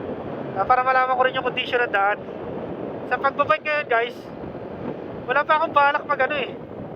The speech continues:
Wala pa, sa ngayon, wala akong balak mag long ride, long ride. Pero nagbabike pa din ako.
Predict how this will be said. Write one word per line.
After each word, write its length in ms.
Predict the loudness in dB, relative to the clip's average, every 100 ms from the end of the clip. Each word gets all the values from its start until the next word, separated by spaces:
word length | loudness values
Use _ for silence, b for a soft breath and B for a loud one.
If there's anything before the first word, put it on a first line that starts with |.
| -4
Wala 80 | -2 0
pa, 80 | 0
sa 160 | 2
ngayon, 160 | 2 2
wala 160 | 4 2
akong 160 | 4
balak 240 | 4 4 2
mag 400 | 4 4 2 0
long 160 | 0
ride, 240 | 0 0 0
long 160 | 2
ride. 320 | 4 2 0 -6 -12 -12 -14 -14 -14 -14 -14 -14 -14 -14 -12 -12 -14 -14 -14 -14 -14 -16 -14 -14 -12 -14 -14 -4
Pero 180 | 2 6 8 8 8 8
nagbabike 400 | 6 6 6 6
pa 160 | 2
din 160 | 2 4
ako. 320 | 6 6 4